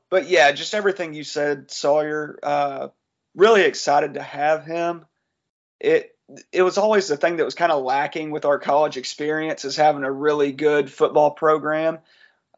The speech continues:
You know, people would come out for homecoming and maybe another game or so, but it was just never a big draw.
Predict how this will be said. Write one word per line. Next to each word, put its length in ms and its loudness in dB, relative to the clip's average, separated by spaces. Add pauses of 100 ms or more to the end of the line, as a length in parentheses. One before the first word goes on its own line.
(260)
You 100 -10
know, 200 -2
people 320 -4
would 140 -4
come 180 -4
out 200 2
for 120 -4
homecoming 960 -4
and 140 -10
maybe 300 0
another 520 0 (120)
game 340 0
or 80 -4
so, 400 4
but 280 -8 (520)
it 100 2
was 140 4
just 200 -2
never 300 4
a 60 4
big 300 -2
draw. 580 4